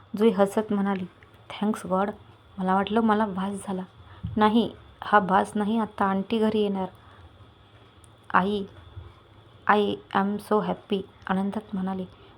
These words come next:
"पण आंटी घरी यायला तयार होतील का?" राहुलने थोडं चिंतेने विचारलं. "मी तयार करेन, बघच लागले माझ्यासाठी तरी त्या नक्कीच येतील," जुई म्हणाली. "मी तुला नाही बोलणार नाहीत, लाडाची आहेस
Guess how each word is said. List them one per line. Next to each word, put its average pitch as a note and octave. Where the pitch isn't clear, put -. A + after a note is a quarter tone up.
"पण G#3
आंटी F#3+
घरी B3
यायला A#3+
तयार A3+
होतील A#3
का?" A#3+
राहुलने G3
थोडं G#3+
चिंतेने G#3+
विचारलं. G3+
"मी C4+
तयार C4
करेन, B3+
बघच G#3
लागले G3
माझ्यासाठी G#3
तरी G#3
त्या G#3
नक्कीच G3+
येतील," G3
जुई G#3
म्हणाली. G3
"मी A3+
तुला G#3
नाही A#3+
बोलणार F#3+
नाहीत, G3
लाडाची G3
आहेस G#3+